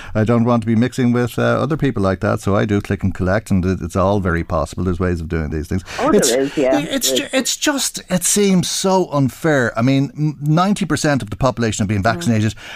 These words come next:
Speaker 1: Our heads
Speaker 2: Yeah.
Speaker 1: didn't fall off. We didn't lose our arms. We didn't collapse. We didn't die. There's been, uh, uh, fair enough, uh, uh, undoubtedly some reactions, which is the case with any vaccine, uh, and,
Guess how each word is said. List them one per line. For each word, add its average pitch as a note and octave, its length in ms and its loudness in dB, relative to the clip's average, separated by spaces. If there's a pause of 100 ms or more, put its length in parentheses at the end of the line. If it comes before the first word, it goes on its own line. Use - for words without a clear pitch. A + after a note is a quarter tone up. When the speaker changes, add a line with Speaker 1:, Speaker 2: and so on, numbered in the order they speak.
(140)
Speaker 1:
Our A#2 140 0
heads F3 320 2
Speaker 2:
Yeah. - 100 -2
Speaker 1:
didn't F3+ 220 2
fall E3+ 260 4
off. E3 300 2 (280)
We A2+ 140 2
didn't B2+ 300 2
lose B2+ 240 4
our G#2+ 160 2
arms. D#3 500 2 (180)
We A2 120 2
didn't A2 260 2
collapse. C3 560 0
We A#2 80 2
didn't C#3 240 2
die. C3 320 4
There's A#2 240 0
been, B2 320 4
uh, B2+ 280 -4
uh, A#2 180 -2
fair B2+ 260 2
enough, A2+ 260 2
uh, A2 280 2
uh, G2+ 240 0
undoubtedly A2 600 0
some A#2 280 2
reactions, A2 580 0
which G#2+ 160 0
is G2+ 140 -4
the - 80 -6
case A2 260 0
with G2 100 0
any G#2+ 200 2
vaccine, G2+ 500 0
uh, G2 80 0 (260)
and, G2 220 0